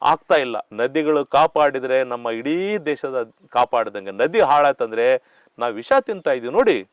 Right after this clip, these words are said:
ನ-, ಒಂದು ಮಿನಿ ಮಾರ್ಟ್ ಅಂತ ದುರಂತ ಆಗುತ್ತೆ. ನಿಮ್ಗೆ ಗೊತ್ತಿರ್ಲಿ, ಜಪಾನ್ ದೇಶದಲ್ಲಿ ಮಿನಿ ಮಾರ್ಟ್ ಅಂತ ಹಳ್ಳಿಯಲ್ಲಿ ಜನರಿಗೆ ವಿಚಿತ್ರ ರೋಗ ಬರುತ್ತೆ, ಕೈ ಕಾಲು ಅಲ್ಲಾಡ್ತಿರ್ತವೆ, ಮೂರ್ಛೆ ಹೋಗ್ತಾರೆ, ಪ್ಯಾರಾಲಿಸಿಸ್ ಆಗುತ್ತೆ. ಯಾಕಂತ ನೋಡಿದ್ರೆ ಗೊತ್ತಾಗ್ತಾ ಇಲ್ಲ, ಏನು ಅದ್ರಲ್ಲಿ ವೈರಸ್ ಇಲ್ಲ, ಏನಿಲ್ಲ, ಬ್ಯಾಕ್ಟೀರಿಯಾ ಇಲ್ಲ. ಕಡೆಗೆ ಎಷ್ಟೋ ವರ್ಷ ಆದ್ಮೇಲೆ ವೈದ್ಯಕೀಯ ಪರೀಕ್ಷೆ ಮಾಡಿ ನೋಡ್ತಾ ಇದ್ರೆ ರಕ್ತದಲ್ಲಿ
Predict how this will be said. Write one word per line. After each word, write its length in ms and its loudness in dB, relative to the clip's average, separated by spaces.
ನ-, 40 -2
ಒಂದು 340 -4
ಮಿನಿ 260 -2
ಮಾರ್ಟ್ 280 2
ಅಂತ 140 2
ದುರಂತ 400 -2
ಆಗುತ್ತೆ. 340 -2
ನಿಮ್ಗೆ 160 -16
ಗೊತ್ತಿರ್ಲಿ, 420 -4
ಜಪಾನ್ 400 -4
ದೇಶದಲ್ಲಿ 680 -10
ಮಿನಿ 180 -6
ಮಾರ್ಟ್ 260 2
ಅಂತ 180 0
ಹಳ್ಳಿಯಲ್ಲಿ 440 -2
ಜನರಿಗೆ 560 -4
ವಿಚಿತ್ರ 400 -8
ರೋಗ 220 -2
ಬರುತ್ತೆ, 300 -2
ಕೈ 180 0
ಕಾಲು 200 2
ಅಲ್ಲಾಡ್ತಿರ್ತವೆ, 640 -2
ಮೂರ್ಛೆ 340 -4
ಹೋಗ್ತಾರೆ, 380 -2
ಪ್ಯಾರಾಲಿಸಿಸ್ 540 0
ಆಗುತ್ತೆ. 480 -4
ಯಾಕಂತ 440 4
ನೋಡಿದ್ರೆ 320 0
ಗೊತ್ತಾಗ್ತಾ 540 2
ಇಲ್ಲ, 120 0
ಏನು 300 2
ಅದ್ರಲ್ಲಿ 220 0
ವೈರಸ್ 360 0
ಇಲ್ಲ, 100 -2
ಏನಿಲ್ಲ, 320 -2
ಬ್ಯಾಕ್ಟೀರಿಯಾ 380 -2
ಇಲ್ಲ. 240 -10
ಕಡೆಗೆ 460 2
ಎಷ್ಟೋ 540 2
ವರ್ಷ 220 2
ಆದ್ಮೇಲೆ 420 -4
ವೈದ್ಯಕೀಯ 480 -4
ಪರೀಕ್ಷೆ 340 -6
ಮಾಡಿ 200 -8
ನೋಡ್ತಾ 360 -6
ಇದ್ರೆ 180 -6
ರಕ್ತದಲ್ಲಿ 640 -8